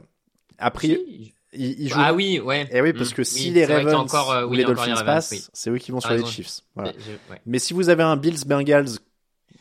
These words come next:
Speaker 1: qui semble le plus probable, euh, en demi-finale de conf, ça veut dire que les Jaguars iraient sur les Chiefs.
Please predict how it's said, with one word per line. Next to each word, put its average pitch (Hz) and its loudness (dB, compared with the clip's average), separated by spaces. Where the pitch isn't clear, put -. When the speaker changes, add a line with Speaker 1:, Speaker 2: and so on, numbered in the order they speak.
Speaker 1:
qui - -12
semble 131 0
le 113 -4
plus 113 -10
probable, 123 2
euh, 98 0
en 107 -6
demi-finale 113 -4
de 107 -2
conf, 147 -8
ça - -4
veut 98 -2
dire 120 -2
que - -6
les 110 -2
Jaguars 110 2
iraient 110 0
sur - -6
les 98 -2
Chiefs. - -18